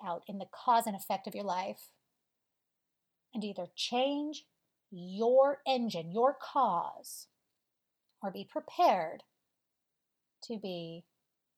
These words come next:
content with the outcome.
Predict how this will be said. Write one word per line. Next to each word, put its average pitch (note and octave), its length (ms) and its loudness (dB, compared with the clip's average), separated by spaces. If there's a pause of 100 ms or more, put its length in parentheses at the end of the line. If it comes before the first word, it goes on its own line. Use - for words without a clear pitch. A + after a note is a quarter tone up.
(120)
content - 1000 -8 (1120)
with E3 140 -8
the F#3 120 -6
outcome. G#3+ 480 -12